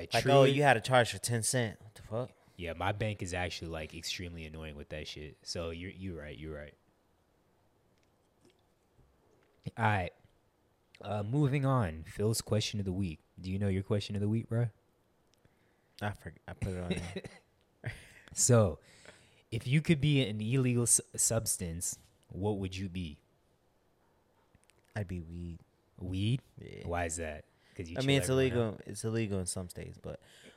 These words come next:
Speaker 1: um, I would be weed because it's the healing of a nation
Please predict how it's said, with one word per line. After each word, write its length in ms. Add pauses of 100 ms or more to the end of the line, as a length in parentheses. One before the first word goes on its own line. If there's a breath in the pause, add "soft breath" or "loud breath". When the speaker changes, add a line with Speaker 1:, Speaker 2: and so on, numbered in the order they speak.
(120)
Speaker 1:
um, 460 (680)
I 120
would 140
be 160
weed 460
because 1120 (1300 loud breath)
it's 120
the 120
healing 340
of 100
a 60
nation 440